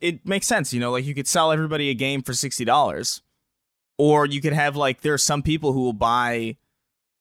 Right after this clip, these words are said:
who will buy a game and then spend hundreds upon hundreds of dollars on that game.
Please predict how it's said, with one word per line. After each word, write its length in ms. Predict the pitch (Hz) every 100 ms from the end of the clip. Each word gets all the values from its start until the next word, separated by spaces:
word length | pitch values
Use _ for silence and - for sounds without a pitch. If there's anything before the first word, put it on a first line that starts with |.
| -
who 80 | 147
will 100 | 131
buy 240 | 131 131
a 100 | 131
game 500 | 117 135 143 113 110
and 180 | 104 123
then 140 | 123
spend 520 | 123 - 143 123 117 117
hundreds 420 | - 127 127 117
upon 220 | 131 120
hundreds 440 | 127 131 117 110
of 80 | 113
dollars 640 | 110 117 120 82 - - -
on 120 | 113 117
that 180 | 95
game. 320 | 135 117 73